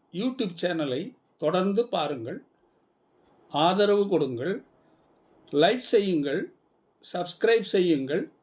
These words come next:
ஷேர் செய்யுங்கள் என்று உங்களையெல்லாம் மீண்டும் அன்போடு கேட்டுக்கொள்கின்றேன். நமது ராஜகுரல்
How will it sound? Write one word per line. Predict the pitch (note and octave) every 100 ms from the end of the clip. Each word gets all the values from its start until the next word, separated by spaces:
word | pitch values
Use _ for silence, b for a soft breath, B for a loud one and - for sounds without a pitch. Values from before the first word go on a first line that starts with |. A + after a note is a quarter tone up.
| _ _ -
ஷேர் | F#3+ A3
செய்யுங்கள் | A#3+ - G3 E3+ E3 D#3
என்று | D3 E3+ C#4 - - _ b b b b -
உங்களையெல்லாம் | D#3 D#3+ E3 F3 A#3+ F#3+ - _ _ -
மீண்டும் | D3+ F#3 G3+ C4+ C4
அன்போடு | D#3+ D3 D3+ E3 G#3
கேட்டுக்கொள்கின்றேன். | E3+ C#3+ D3 C#3+ C3 B2+ A#2+ F#3 B3+ _ _ _ _ _ _ _ - - - - - - - - - - - - - - - - - - - - E3 -
நமது | F3+ F3+ F#3
ராஜகுரல் | F3 F#3 B3+ B3+ B3 F#3+ D3